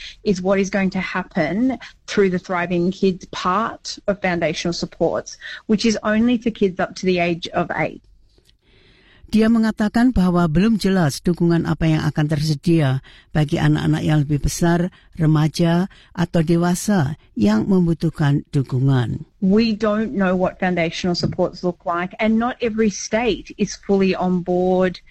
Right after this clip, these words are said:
Speaker 1: right now for every part of that either. So our concerns are, no, it's not going to be ready in time.
Speaker 2: Sebuah perangkat penilaian baru untuk menentukan siapa yang akan tetap menjadi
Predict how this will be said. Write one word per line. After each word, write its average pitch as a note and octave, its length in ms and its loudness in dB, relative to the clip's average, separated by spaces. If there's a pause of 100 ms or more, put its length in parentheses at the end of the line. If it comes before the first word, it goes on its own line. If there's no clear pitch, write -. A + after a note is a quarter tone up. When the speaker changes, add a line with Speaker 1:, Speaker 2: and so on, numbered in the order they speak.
(260)
Speaker 1:
right F#3 400 -2
now F#3 720 0 (240)
for A3 160 -6
every F#3 320 0
part F3+ 400 -4
of F#3 160 -8
that D#3+ 240 -6
either. F3 560 -2
So G3 480 0
our G3 80 -4
concerns A3 480 0
are, G3 320 -4
no, F#3 400 0
it's G3 160 -2
not G3+ 240 0
going G3 240 0
to G3 80 -4
be F#3 160 0
ready F3 640 -2
in F#3+ 240 -4
time. A3 880 0 (800)
Speaker 2:
Sebuah F3 400 0
perangkat F3 400 0
penilaian E3+ 400 2
baru D3+ 400 2
untuk D#3+ 160 -4
menentukan D3+ 480 0
siapa D#3+ 480 0
yang D3+ 160 0
akan D3 240 -2
tetap D#3+ 320 -4
menjadi D3+ 480 2